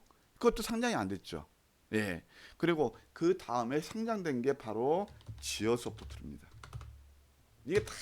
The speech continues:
여러분이 패러다임을 아셔야 되거든요. 근데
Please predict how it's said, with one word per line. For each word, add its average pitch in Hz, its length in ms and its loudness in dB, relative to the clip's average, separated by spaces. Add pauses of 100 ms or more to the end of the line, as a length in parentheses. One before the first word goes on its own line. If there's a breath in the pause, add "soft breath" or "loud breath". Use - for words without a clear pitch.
여러분이 139 440 -6 (120)
패러다임을 233 360 12
아셔야 117 240 0
되거든요. 92 520 -2 (360 loud breath)
근데 180 300 4